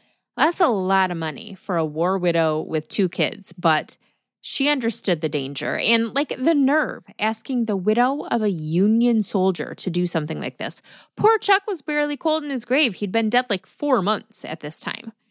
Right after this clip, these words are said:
So Pauline went to Colonel Orlando Moore, a Union official, and she told him about what had happened. And he was like, "Yep, do it.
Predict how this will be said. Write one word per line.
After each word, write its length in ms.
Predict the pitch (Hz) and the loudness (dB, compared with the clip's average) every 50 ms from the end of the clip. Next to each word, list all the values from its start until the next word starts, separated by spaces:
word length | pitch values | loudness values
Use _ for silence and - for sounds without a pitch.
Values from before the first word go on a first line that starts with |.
| _ _ _ _ - | _ _ _ _ -8
So 480 | - - 226 196 185 180 170 - - - | -2 2 4 4 4 4 0 -2 -6 -10
Pauline 600 | - - 240 226 220 233 240 247 262 269 277 - - | -4 -2 -2 0 0 -2 -2 -2 -2 -4 -6 -6 -4
went 320 | - 214 208 202 - - | -2 -2 -2 -2 -4 -8
to 400 | - - 233 214 208 196 196 - - | -6 -4 -2 0 2 2 0 -2 -4
Colonel 460 | - - 220 196 190 190 190 190 - | -4 -2 0 2 2 2 0 0 -2
Orlando 600 | - 175 175 175 165 160 143 143 151 170 214 262 | -2 0 0 0 0 0 0 0 0 0 0 0
Moore, 460 | 269 240 190 170 160 160 165 170 - - | 2 2 2 2 2 2 0 0 -2 -2
a 80 | 165 | -4
Union 480 | 170 160 156 151 151 151 151 156 165 196 | -4 -2 -2 -2 -2 0 0 0 0 0
official, 640 | 226 - - 196 185 - - 160 147 151 151 156 - - | 0 0 0 0 0 0 -2 -2 -2 -2 -4 -6 -6 -6
and 100 | 156 156 | -6 -4
she 140 | - 165 156 | -2 -4 -4
told 420 | - - - 208 226 233 233 226 | -4 0 2 2 4 4 2 0
him 400 | 208 185 143 139 143 165 202 226 - | -2 -2 -2 -2 -2 -2 -2 -4 -2
about 260 | - 180 160 151 - | -2 0 0 0 0
what 160 | - 156 - 156 | 0 -2 -2 -2
had 120 | 147 175 | -6 -6
happened. 580 | - - 302 359 - - 175 - - - 185 - | -2 0 0 0 0 -2 -4 -4 -4 -10 -10 -8
And 160 | - 180 170 | -8 -6 -4
he 120 | 185 175 | -2 -2
was 200 | 170 170 160 - | -2 -2 -2 0
like, 220 | 160 143 151 - _ _ _ _ _ _ _ - | 0 -2 -2 -4 _ _ _ _ _ _ _ -12
"Yep, 420 | - 170 175 175 175 196 240 269 _ _ _ _ _ - - - _ _ _ - 196 | -8 -4 0 2 4 4 4 4 _ _ _ _ _ -20 -20 -20 _ _ _ -12 -6
do 200 | 170 214 196 165 | 0 0 2 2
it. 340 | - - _ _ - - | 0 -2 _ _ -16 -14